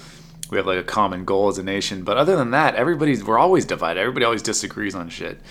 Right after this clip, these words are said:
Um, okay, this season, a divided nation means many divided families.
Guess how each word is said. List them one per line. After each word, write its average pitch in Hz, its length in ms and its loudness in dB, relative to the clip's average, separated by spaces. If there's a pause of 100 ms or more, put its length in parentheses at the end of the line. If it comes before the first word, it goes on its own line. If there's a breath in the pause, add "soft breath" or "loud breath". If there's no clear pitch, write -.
(580 loud breath)
Um, 95 680 4 (840 loud breath)
okay, 117 300 6
this 131 140 4
season, 123 260 4
a 98 160 4
divided 143 320 4
nation 156 560 2
means 120 360 0
many 135 280 0
divided 117 400 0
families. 110 520 -4